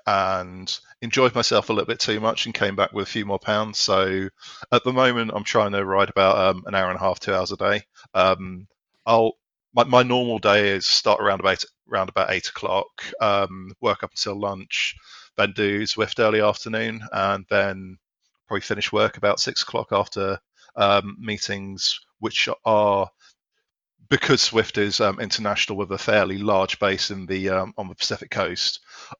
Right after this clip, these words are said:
a lot of, a lot of my meetings start at four o'clock my time, which is eight o'clock theirs in the morning. So I'll generally start early, ride on Zwift, and then finish a little bit later. So,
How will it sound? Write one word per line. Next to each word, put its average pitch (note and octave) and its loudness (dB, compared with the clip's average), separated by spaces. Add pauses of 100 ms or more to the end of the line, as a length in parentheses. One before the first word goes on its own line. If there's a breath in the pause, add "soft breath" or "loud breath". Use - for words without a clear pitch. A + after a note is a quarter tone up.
a A2+ 0
lot A2 2
of, A2+ -4 (200)
a G#2 2
lot G#2 0
of F#2 -4
my A2 2
meetings G#2 -4
start G2 0
at - -14
four G#2 -4
o'clock G#2+ 0
my G#2+ 0
time, G#2+ -2
which G#2 -6
is G2+ -4
eight G2 -2
o'clock - -4
theirs G2+ 0
in A2 -12
the F2 -12
morning. G#2 -8 (280)
So F#2+ 2 (480 loud breath)
I'll A2+ 4
generally G#2 2
start A#2+ 6
early, G2 4 (500)
ride A2 4
on G2+ -2
Zwift, G2+ -2
and G2+ -12
then G2 -6
finish - -2
a - -2
little - -6
bit - -2
later. G#2 -4 (600)
So, A2+ 4